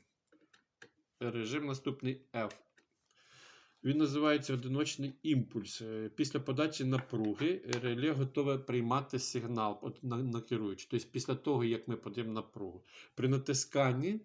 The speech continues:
на наш контакт, тобто при подачі живлення на С П, е, реле перемикається і починає відлік часу. Під час відліку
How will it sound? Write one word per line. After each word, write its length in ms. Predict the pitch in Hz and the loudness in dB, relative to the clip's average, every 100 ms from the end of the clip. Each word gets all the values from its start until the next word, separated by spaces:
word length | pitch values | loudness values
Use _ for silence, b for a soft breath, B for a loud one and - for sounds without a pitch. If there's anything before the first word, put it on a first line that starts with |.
| - | -8
на 720 | 143 143 147 143 135 131 135 | -6 0 4 6 6 4 4
наш 220 | 135 135 | 2 2
контакт, 400 | - 135 143 135 | 0 2 4 4
тобто 220 | 143 139 | 2 0
при 180 | 131 147 | 2 2
подачі 420 | 139 135 131 135 | 2 4 4 4
живлення 280 | 120 131 123 | 2 2 4
на 140 | 123 | 2
С 100 | 120 | 2
П, 160 | - 143 | 0 0
е, 240 | - 127 | 4 4
реле 280 | 127 139 160 | 6 4 4
перемикається 800 | 165 147 139 131 127 131 165 170 | 4 4 4 4 4 2 2 0
і 40 | 135 | -2
починає 440 | 127 - 131 156 | -2 -2 0 2
відлік 520 | 131 123 160 175 - | 0 0 2 2 0
часу. 480 | - 143 104 101 - | -2 2 2 2 -8
Під 240 | - 120 - | -8 -6 0
час 280 | 151 139 | 0 0
відліку 480 | 135 131 123 - 110 | -2 0 -2 -4 -8